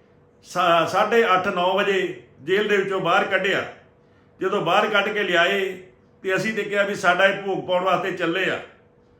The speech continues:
ਸਾਨੂੰ ਇਹ ਸ਼ਹੀਦ ਕਰ ਦੇਣਗੇ ਸਾਡੇ ਸਿੰਘਾਂ ਨੂੰ। ਪਰ ਜਦੋਂ ਡੇਅਰੀ ਚੋਂ ਅਸੀਂ ਬਾਹਰ ਨਿਕਲੇ ਤੇ ਦੋ ਬੀਬੀਆਂ ਬਾਹਰ ਖੜੀਆਂ ਸਨ, ਇੱਕ ਸੀ ਬੀਬੀ ਪ੍ਰੀਤਮ ਕੌਰ ਤੇ ਦੂਜੀ ਸੀ ਬੀਬੀ ਅਮਰ-, ਅਮਰਜੀਤ ਕੌਰ।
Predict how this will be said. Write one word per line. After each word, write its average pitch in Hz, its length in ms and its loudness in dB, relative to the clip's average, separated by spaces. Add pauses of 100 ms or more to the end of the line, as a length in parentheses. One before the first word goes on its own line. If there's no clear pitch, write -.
(140)
ਸਾਨੂੰ 196 380 0
ਇਹ 196 60 2
ਸ਼ਹੀਦ 175 320 -4
ਕਰ 185 140 0
ਦੇਣਗੇ 208 340 -2
ਸਾਡੇ 190 280 -2
ਸਿੰਘਾਂ 190 320 -4
ਨੂੰ। 139 160 -6 (680)
ਪਰ 180 160 -4
ਜਦੋਂ 208 140 -2
ਡੇਅਰੀ 208 320 -2
ਚੋਂ 214 140 0
ਅਸੀਂ 175 160 -4
ਬਾਹਰ 185 240 0
ਨਿਕਲੇ 190 500 -4 (520)
ਤੇ 202 160 0
ਦੋ 185 340 0
ਬੀਬੀਆਂ 196 400 -2
ਬਾਹਰ 190 200 2
ਖੜੀਆਂ 165 360 -2
ਸਨ, 135 260 -4 (920)
ਇੱਕ 202 180 0
ਸੀ 214 160 -6
ਬੀਬੀ 190 340 -4
ਪ੍ਰੀਤਮ 190 400 -8
ਕੌਰ 175 440 -2 (840)
ਤੇ 202 100 -2
ਦੂਜੀ 196 360 -6
ਸੀ 208 200 -6
ਬੀਬੀ 196 340 -4
ਅਮਰ-, 185 340 -2
ਅਮਰਜੀਤ 185 420 -4
ਕੌਰ। 165 300 -2